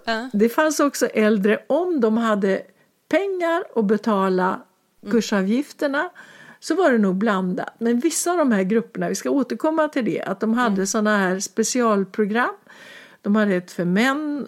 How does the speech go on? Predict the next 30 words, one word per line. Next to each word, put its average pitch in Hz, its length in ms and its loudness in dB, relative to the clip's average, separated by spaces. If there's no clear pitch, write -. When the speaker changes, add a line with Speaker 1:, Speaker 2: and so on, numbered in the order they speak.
Speaker 2:
och 170 120 -2
ett 151 180 -8
för - 120 -14
kvinnor, 262 840 0
och - 160 -8
ett, 165 200 -4
det 180 60 -4
här 156 140 0
Jeunesse 196 680 -4
var 190 100 0
ju 196 240 0
också - 320 -8
för 196 380 -4
kvinnor. 233 200 -2
Så 220 100 -2
de 240 140 2
hade 262 340 2
liksom 247 460 -2
undergrupper 202 1800 0
av 190 320 -2
verksamhet 175 720 -2
som 190 140 -6
de 190 140 0
erbjöd. 202 580 -4
Speaker 1:
Mm. 202 140 -12
När 262 120 -2
startade 240 420 0
Speaker 2:
Och 185 60 -2
ett - 40 -4
Speaker 1:
alltihopa, 208 440 -8